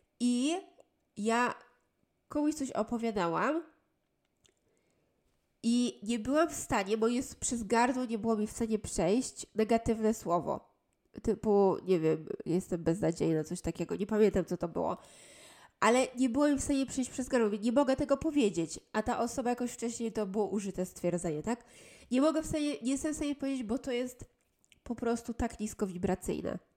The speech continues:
I było dużo pozytywnych zaje-, zaje-, zamienników. Słowa mają gigantyczne znaczenie i moc, więc łapcie się na tym. I jakby też nie należy się znowu tutaj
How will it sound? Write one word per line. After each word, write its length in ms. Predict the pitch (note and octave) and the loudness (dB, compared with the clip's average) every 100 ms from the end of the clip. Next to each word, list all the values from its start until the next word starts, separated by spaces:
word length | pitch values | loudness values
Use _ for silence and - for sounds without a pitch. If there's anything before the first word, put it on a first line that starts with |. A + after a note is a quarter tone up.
| _ _ _ _ _ _ _ _ - - - - _ - | _ _ _ _ _ _ _ _ -20 -20 -20 -20 _ 2
I 100 | A3+ | 6
było 220 | A#3+ C4 | 10 10
dużo 240 | B3 B3 | 10 2
pozytywnych 520 | A#3+ A3+ A3+ A3 G#3+ A3 | 2 0 0 0 2 2
zaje-, 240 | G3+ G3 - | 2 0 -2
zaje-, 360 | G3 G3 - G3+ | -2 0 0 -2
zamienników. 720 | G3 F#3 E3+ D#3+ - - - _ _ - - _ _ _ _ | 0 0 0 -6 -6 -12 -14 _ _ -20 -20 _ _ _ _
Słowa 460 | - - A3+ A#3 A#3 | -14 2 6 6 4
mają 380 | G#3 A3 G#3+ G3+ - | 4 4 4 0 -4
gigantyczne 1200 | F3+ A3 A#3+ G3 G#3+ G#3 F3+ G#3 G3+ G3 G3+ G3 | -4 0 0 2 2 2 2 0 0 2 4 4
znaczenie 520 | G3 G#3 - A3 F#3+ | 2 -2 2 2 2
i 180 | - G#3+ | 0 0
moc, 500 | G3+ G#3+ F3 - - - | 4 4 4 -4 -18 -12
więc 380 | G3 A3 - - _ | -2 -2 -4 -16 _
łapcie 480 | G3 A3+ D4 - A#3 | -4 0 0 -2 -10
się 140 | - G3 | -6 -2
na 140 | F3 | -2
tym. 120 | F3+ | -2
I 80 | G3+ | 0
jakby 240 | G#3+ G#3+ | 2 2
też 200 | A3+ A#3+ | -2 -4
nie 120 | A#3 A#3 | -2 2
należy 400 | G#3 G#3 A3 A3 | 4 4 2 -4
się 140 | A3 | -4
znowu 280 | F#3+ G#3+ A3 | -2 -2 -4
tutaj 340 | G#3+ A3 G#3+ | -2 2 2